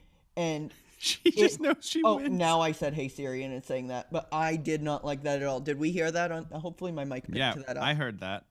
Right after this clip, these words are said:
Speaker 1: I said, "Apple took that one," and she said, "That's what I figured." I did not like that. Um,
Speaker 2: <laughs>
Speaker 1: anyways, anyways.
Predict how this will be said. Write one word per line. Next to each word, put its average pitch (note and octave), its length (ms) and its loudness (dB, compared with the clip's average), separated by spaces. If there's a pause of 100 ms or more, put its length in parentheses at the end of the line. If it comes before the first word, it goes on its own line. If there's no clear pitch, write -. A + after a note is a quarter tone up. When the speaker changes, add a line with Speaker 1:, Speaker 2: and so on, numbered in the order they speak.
Speaker 1:
I F3 100 2
said, E3+ 300 0
"Apple E3 280 0
took - 260 -8
that D3 280 0
one," C3+ 320 -6
and C#3+ 240 -6
she D3 200 -4
said, C3+ 440 -4
"That's C3 340 -10
what C3+ 120 -6
I A#2+ 80 -6
figured." G#2+ 500 -10 (920)
I C3+ 460 -6 (240)
did C3 220 -8
not A2+ 260 -10
like G2 220 -14
that. - 260 -18 (720)
Um, C#3+ 440 -10 (1200)
Speaker 2:
<laughs> - 460 -12
Speaker 1:
anyways, C3+ 720 -8 (300)
anyways. B2+ 840 -8